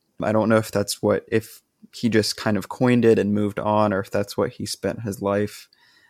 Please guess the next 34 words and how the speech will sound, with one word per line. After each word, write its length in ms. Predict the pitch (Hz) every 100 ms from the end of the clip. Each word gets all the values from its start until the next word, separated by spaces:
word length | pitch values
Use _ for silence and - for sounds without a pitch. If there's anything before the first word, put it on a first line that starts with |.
| _
kind 200 | - 110
of 100 | 104
delving 400 | 98 104 104 101
into. 560 | 82 101 101 98 101 101 - _ _ _ _ _
But 220 | 117 113 -
yeah, 240 | 127 110
I 100 | 101
think 320 | - 120 117
when 160 | 117 107
I 120 | 113
think 320 | - 113 113
of 440 | 107 104 98 - - _ _ -
Kierkegaard, 460 | 120 110 107 104
I 80 | 98
think 240 | 107 104
he's 240 | - 104 -
the 100 | 104
father 540 | - 107 104 104 101
of 140 | 95 -
existentialism. 1160 | 107 - - - - 104 - 98 98 95 - _ _ _ _ _ _ _ _ _
This 160 | 131 131
is 140 | 143
a, 320 | 127 117 107
one 160 | 110 127
of 100 | 120
our 140 | 120
more 220 | 117 113 110
popular 580 | - 107 104 117 120
kind 240 | 127 120 127
of 120 | 127
philosophies 800 | - 123 120 123 123 - 123 120
that 180 | 110 107
I 120 | 98
think 380 | 101 101 98 -